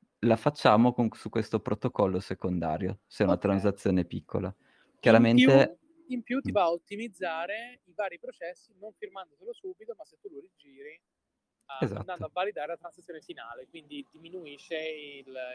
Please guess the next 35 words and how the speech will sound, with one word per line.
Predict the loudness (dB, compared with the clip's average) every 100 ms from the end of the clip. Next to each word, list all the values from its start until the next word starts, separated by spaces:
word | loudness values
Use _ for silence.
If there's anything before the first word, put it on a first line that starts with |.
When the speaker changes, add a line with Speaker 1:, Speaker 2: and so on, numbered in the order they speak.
| -16
Speaker 2:
il | -10
backlog | -8 -8 -8 -12 -12
su, | _ -20 -20
sul | _ -20 -20
movimento. | -20 -20 _ _ -12
Ok. | -12 _ -20
Speaker 1:
Sì, | -4 -2 2
quindi | 2 2
con | 6 6
una | 6 4
transazione | 4 4 4 2 0 0 2
Bitcoin, | 0 -2 -2 2 2 2 -2 -4 -4
che | -2
è | 2
quella | 2 4 2
con | 0 -2
cui, | 0 0 0
tra | 0
virgolette, | 2 2 4
apri | 4 2 -2
il | 2
canale, | 2 4 2 2
cioè | 0 -2
dove | 0 -2
sposti | 2 2 2 2
la | 2
liquidità | 2 0 -2 0 4 6 4 0
da | -2
Bitcoin | -2 -2 -2 0 2
Speaker 2:
Sì. | 2
Speaker 1:
a | 0
questo | -4 -4 -2
nodo | 0 0 0
Lightning, | 0 0 -2 -2 0 2 0 -2 _ _
Speaker 2:
Sì. | -10